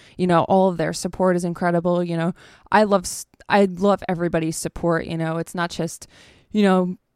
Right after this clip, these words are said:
Haley's support that, that meant the most to me. Everybody's support means the most to me. It was just really nice because you feel like you've known somebody for, like, over the last eleven years and they, you know, listen to your project, and it's just really cool, you know?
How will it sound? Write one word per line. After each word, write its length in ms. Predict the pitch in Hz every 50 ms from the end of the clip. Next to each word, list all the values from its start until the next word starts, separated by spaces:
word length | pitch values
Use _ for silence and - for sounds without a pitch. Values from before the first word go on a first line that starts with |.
| _ _ -
Haley's 460 | 202 160 175 202 196 196 196 196 -
support 420 | - 196 170 - 196 175 175 - -
that, 380 | 180 175 170 156 - - _ _ -
that 180 | 190 180 -
meant 240 | 180 190 180 - -
the 60 | -
most 320 | 175 175 170 170 156 - -
to 80 | 190
me. 240 | 175 170 170 170 170 -
Everybody's 440 | - 175 170 170 165 165 165 160
support 300 | - - - - 185 -
means 260 | - 165 160 170 156 156
the 80 | 175
most 280 | 175 175 175 170 - -
to 80 | - 185
me. 300 | 180 175 170 175 175 - -
It 80 | - 180
was 160 | 170 170 -
just 160 | - 165 -
really 160 | 180 170 170 170
nice 300 | 170 160 165 160 - -
because 500 | - 160 - - 160 156 156 - - - - _ - - _ _
you 100 | - 185
feel 160 | - - 175
like 160 | 170 170 -
you've 140 | - 175 160
known 240 | 175 170 160 160 160
somebody 360 | - 175 170 156 151 151 156
for, 180 | 165 - - -
like, 180 | - - - -
over 260 | 185 175 160 170 165
the 80 | 160 156
last 280 | 156 139 160 - -
eleven 340 | 165 165 165 156 151 160 160
years 540 | 165 170 180 175 175 165 165 160 160 - -
and 240 | - 165 165 160 165
they, 180 | 160 - - - _ _ _ -
you 140 | 185 175
know, 240 | 160 156 151 160 - _ _ _ _ _ _ -
listen 300 | 180 180 175 - 175 175
to 140 | - - 185
your 120 | 165 160
project, 560 | - - 160 175 226 208 180 160 151 165 -
and 120 | - 156 165
it's 280 | 160 160 - - -
just 220 | - 180 165 - -
really 180 | 165 160 147 -
cool, 300 | - - 175 180 175 170
you 120 | 160 160
know? 200 | 160 160 165 160